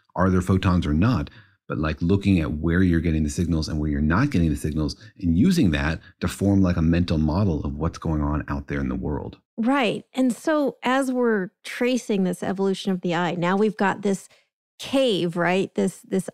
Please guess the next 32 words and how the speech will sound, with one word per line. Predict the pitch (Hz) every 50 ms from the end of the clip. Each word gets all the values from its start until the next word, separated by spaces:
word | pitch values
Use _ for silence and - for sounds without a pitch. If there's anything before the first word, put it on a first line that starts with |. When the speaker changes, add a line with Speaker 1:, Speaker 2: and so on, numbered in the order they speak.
| -
Speaker 2:
eyeball-shaped | - 202 202 208 180 208 190 196 - - - 190 202 - -
cave | - - - 185 180 185 196 196 185
with | 196 190 -
this | - 180 185 - -
little | 170 214 208 190 165 175 - -
pinhole | 165 - 240 247 247 240 220 - 196 165 170 170 170 180
now | 185 190 185 180 175 180 180 185 190 - _ -
allowing | - 220 214 208 202 202 202 202 196
us | 196 190 - -
to | - 208 190
see | 180 - - - 202 190 190
better | 170 170 214 202 190 202 202
direction | 185 202 180 175 185 190 - - 220 202
and | 202 196
maybe | 196 202 202 208 226
start | 208 - - 208 - -
to | - 208
form | - - 214 208 202
these | 202 196 190 185
very | 180 190 185 202 214
blurry | 214 202 - 190 190 196 190 202 208 226 233 233 233 226 220 214 208 202 196 196 190 190 - - - - - - _ _ -
images. | 214 233 240 240 233 214 190 208 196 180 165 165 190 - - - -
And | 208 220 214 220
then | 254 302 330 320 277 247 240 233 - - - _ _ _ _ _ _ _ _ -
you | 226 233 233 214
can | - - 226 214
seal | 208 - - - - 320 330 370 359 311 285
that | 233 202 185 180 - - -
off, | - 339 330 - - - 208 - -
right, | 190 170 165 165 185 202 - - -
to | - - - 233 214 202 196 190 185 185 185 180 151 - - -
protect | - - 233 - - - - - 285 302 285 - - -